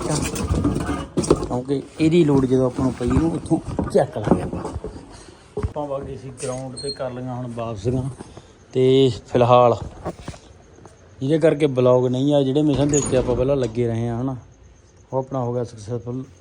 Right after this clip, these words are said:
ਤੇ ਸ਼ੇਰੂ ਆਪਣਾ ਹੋ ਗਿਆ ਜਮਾਂ ਫਿੱਟ, ਦੇਖੋ ਅੱਖਾਂ ਉੱਕਰ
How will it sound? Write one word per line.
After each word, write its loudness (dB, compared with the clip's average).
ਤੇ -6
ਸ਼ੇਰੂ -8
ਆਪਣਾ -6
ਹੋ -4
ਗਿਆ -4
ਜਮਾਂ -2
ਫਿੱਟ, -10
ਦੇਖੋ -6
ਅੱਖਾਂ -12
ਉੱਕਰ -14